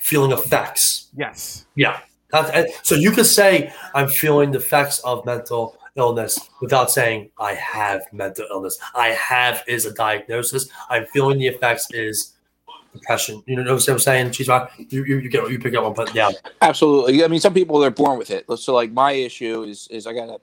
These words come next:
Speaker 3: issue with serotonin. So that's what I take an S S R I, which is serotonin reuptake inhibitor.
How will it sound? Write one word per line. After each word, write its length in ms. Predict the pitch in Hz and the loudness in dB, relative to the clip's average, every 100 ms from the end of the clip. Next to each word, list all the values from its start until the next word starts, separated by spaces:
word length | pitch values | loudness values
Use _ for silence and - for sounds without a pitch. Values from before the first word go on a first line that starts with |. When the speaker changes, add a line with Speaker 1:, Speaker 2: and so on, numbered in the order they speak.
| _ | _
Speaker 3:
issue 200 | 117 - | -12 -10
with 80 | 110 | -10
serotonin. 580 | - 107 - 123 110 101 | -6 -8 -6 -8 -8 -10
So 120 | - | -8
that's 220 | 107 107 | -6 -6
what 100 | 117 | -8
I 80 | 120 | -8
take 200 | 113 117 | -8 -8
an 80 | 117 | -8
S 160 | 113 113 | -12 -12
S 160 | 104 | -12
R 200 | 107 107 | -12 -10
I, 40 | 110 | -10
which 180 | 104 | -12
is 80 | 101 | -14
serotonin 580 | - 117 110 113 107 104 | -8 -6 -6 -8 -10 -8
reuptake 380 | 107 101 - 98 | -10 -10 -12 -14
inhibitor. 480 | 95 104 98 92 | -8 -8 -6 -8